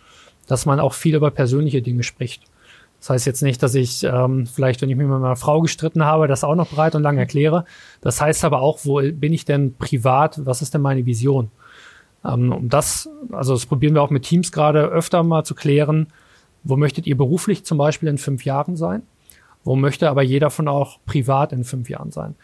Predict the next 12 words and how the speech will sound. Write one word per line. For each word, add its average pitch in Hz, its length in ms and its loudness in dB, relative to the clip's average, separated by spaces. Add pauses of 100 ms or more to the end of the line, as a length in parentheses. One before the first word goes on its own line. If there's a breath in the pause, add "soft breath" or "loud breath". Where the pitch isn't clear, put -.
(200 soft breath)
Viele 147 240 0
sind 151 180 2
gerade 160 220 0
an 147 80 2
der 135 100 2
Schwelle, 175 540 0 (920)
gerade, 131 340 2
ich 123 80 0
sag 139 100 0
mal, 123 420 2
äh, 120 40 -2
Doktoranden. 170 720 -2